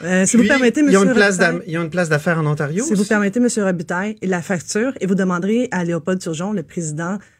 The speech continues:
Speaker 1: euh, du Conseil québécois du commerce de détail. Des fois, c'est trois pour cent, des fois, c'est cinq pour cent, des fois, c'est sept pour cent. Ils ont colligé plein de factures où est-ce qu'il y a plein d'erreurs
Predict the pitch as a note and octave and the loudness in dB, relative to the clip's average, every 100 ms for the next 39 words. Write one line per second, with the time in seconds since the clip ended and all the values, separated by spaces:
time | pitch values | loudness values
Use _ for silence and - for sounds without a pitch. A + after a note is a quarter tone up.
0 | - E3 D3+ C#3+ E3 D#3 G#3 F#3+ D#3 F#3 | -10 -6 -6 -6 -6 -4 -4 -2 -2 -2
1 | F#3 F3 D#3+ E3+ F#3 E3+ D#3+ D#3 D#3+ F#3+ | -2 -4 -4 -4 -6 -6 -6 -6 -6 -6
2 | G3+ - - A3+ - E4+ B3+ - G3 F3+ | -8 -12 -2 -2 0 -4 -4 -2 -4 -4
3 | - A3+ D#4 C#4 E4+ E4 C4 G3+ F#3+ F#3+ | -6 -8 -8 -6 -6 -4 -6 -6 -6 -8
4 | F#3+ D#4+ D#4+ C4+ D4+ C4 A3 - F3+ - | -10 -8 -6 -4 -4 -4 -6 -8 -8 -4
5 | G3 F3+ F#3 B3 A#3 C#4 C#4 D4+ F4 F4 | -4 -4 -2 -2 0 -2 -4 -6 -4 -4
6 | G#3+ G#3 B3 A#3+ F3+ E3 - B3+ D4+ D#4 | -6 -4 -4 -4 -6 -10 -6 -4 0 0
7 | F#3 E3 F#3+ | 0 0 -4